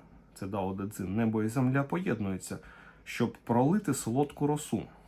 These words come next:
Народу ніхто не наказує, а вони самі собою вирівнюються. Ван Бі. Мовиться. Коли небо і земля поєднуються, тоді солодка роса сходить сама по собі, без прагнення. Я зберігаю свою істинну природу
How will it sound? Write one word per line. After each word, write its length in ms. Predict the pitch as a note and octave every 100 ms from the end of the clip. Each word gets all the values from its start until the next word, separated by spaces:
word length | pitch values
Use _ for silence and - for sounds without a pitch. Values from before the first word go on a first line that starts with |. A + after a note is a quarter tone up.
| - - - -
Народу 460 | A2+ A#2+ F#3+ D#3
ніхто 360 | G#2+ A#2+ - D#3
не 100 | E3
наказує, 640 | C3 - G2 F#2 A2 C#3+ D#3+ - - -
а 120 | A2
вони 280 | A2+ C3 D3+
самі 340 | D#3 F3+ E3
собою 460 | D#3+ E3+ F3+ G#3 C#3
вирівнюються. 720 | A2+ G#2 G2 F#2 E2+ D#2 - - - - _ - _ -
Ван 200 | A2 G#2
Бі. 180 | G2+ F2+ - _ _ - _ - _ _ _ - -
Мовиться. 520 | A2+ B2+ F2+ E2 - - - - - - - -
Коли 200 | B2+ A#2+
небо 320 | B2+ E3+ F#3 C#3+
і 60 |
земля 360 | A#2+ A#2+ B2+ E3
поєднуються, 760 | E3 G2 F#2+ F#2+ B2+ C3 D3
тоді 240 | C#3 A#2+ C#3
солодка 540 | - D#3+ E3+ - C#3+
роса 320 | C3 - G#3
сходить 420 | - - F#3 D#3+
сама 260 | - D3+ E3
по 140 | E3
собі, 320 | E3 - C#3 G2
без 280 | A2 F3+
прагнення. 640 | - C3 G#2 G#2 G2 G2 G2 - - - - - -
Я 140 | C3+
зберігаю 560 | C3+ C3+ C#3+ C#3+ D3+ C#3+
свою 300 | - C3+ C3+
істинну 520 | C#3 D3+ - D3 C3+
природу 520 | A#2+ C3 D#3 A3+ G#2